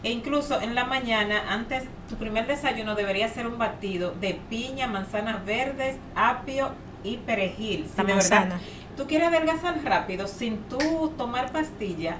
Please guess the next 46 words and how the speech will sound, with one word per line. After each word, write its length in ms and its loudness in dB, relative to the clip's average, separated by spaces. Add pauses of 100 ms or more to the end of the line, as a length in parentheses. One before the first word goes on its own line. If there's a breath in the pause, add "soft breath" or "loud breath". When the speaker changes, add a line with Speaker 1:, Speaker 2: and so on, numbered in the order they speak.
(120)
Speaker 1:
haz 220 2
eso 360 -4
a 140 -2
diario. 540 0 (600 loud breath)
Y 100 -2
le 120 2
pones 280 -2
una 180 -2
cucharada 460 0
de 180 -2
chía 540 -2
y 80 -4
una 180 -4
cucharada 400 -2
de 120 0
linaza. 540 -2
Speaker 2:
Así 320 0
Speaker 1:
No 140 2
Speaker 2:
es. 80 0
Speaker 1:
linaza 340 0
en 100 0
polvo, 440 -2
no, 260 0
linaza 560 0
en 140 -2
semillas, 520 0
semilla 460 -2
de 120 -2
linaza. 440 -6 (380 loud breath)
Tú 80 2
haces 260 -2
ese 120 -4
ba-, 200 0 (260)
batido 400 -4
todos 220 -2
los 240 -4
días 340 2 (560 loud breath)
y 100 -4
tú, 200 -6 (180)
te 80 0
aseguro 520 0
que 120 -4
tú 160 -4
vas 140 2
a 100 0
perder 520 0